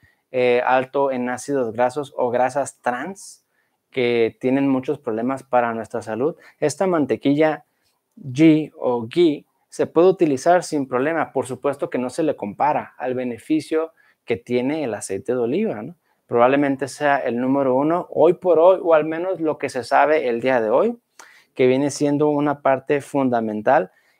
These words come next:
eh, piedra an-, angular tal vez, de la dieta mediterránea. Creo que lo puede utilizar.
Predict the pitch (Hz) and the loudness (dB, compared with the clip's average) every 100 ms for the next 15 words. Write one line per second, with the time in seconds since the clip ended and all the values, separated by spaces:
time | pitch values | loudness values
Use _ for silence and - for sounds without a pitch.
0 | _ - 139 131 127 120 113 113 _ 135 | _ -4 0 2 4 2 0 -4 _ 0
1 | 139 156 151 147 - 139 131 113 117 143 | 2 2 -2 -6 -6 -4 -2 -2 0 0
2 | 143 151 123 147 - - _ _ _ _ | 0 0 2 -2 -4 -14 _ _ _ _
3 | - 135 135 123 117 135 - 170 - 151 | -10 -2 0 2 2 0 2 0 0 0
4 | 147 135 127 123 127 135 135 120 110 156 | 0 0 0 0 2 2 0 -2 0 2
5 | 196 202 185 147 127 123 143 165 170 131 | 2 4 4 4 2 2 4 2 2 -2
6 | 101 170 240 | 0 2 0